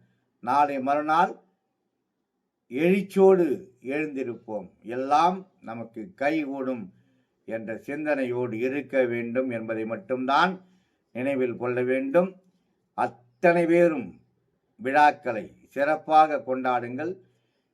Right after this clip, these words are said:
எல்லாம் நமக்கு கொடுத்திருக்கிறார்கள் முன்னோர்கள். அந்த முன்னோர்கள் வழியிலே நாம்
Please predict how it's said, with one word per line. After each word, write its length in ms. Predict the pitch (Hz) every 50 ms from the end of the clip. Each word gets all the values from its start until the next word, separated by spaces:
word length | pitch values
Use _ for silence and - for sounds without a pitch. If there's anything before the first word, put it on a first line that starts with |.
| _ _
எல்லாம் 720 | - 127 135 143 147 160 165 185 202 196 165 127 101 85 - _ _ _ _ _ _ _ -
நமக்கு 420 | 110 120 127 131 127 127 - 127 - 92 -
கொடுத்திருக்கிறார்கள் 880 | 160 151 165 180 175 - 165 151 147 - - 131 127 123 120 120 113 110
முன்னோர்கள். 720 | 113 127 135 143 143 147 143 135 123 110 107 107 95 90 _ _ _ _ _ _ _ _ _ _
அந்த 300 | - 104 110 117 113 113
முன்னோர்கள் 560 | 110 117 127 143 151 151 156 151 139 127 123 120
வழியிலே 480 | 117 127 131 139 139 135 135 143 160 190 - - _ _ _ _ _ _ _ -
நாம் 460 | 113 120 120 117 104 98 90 85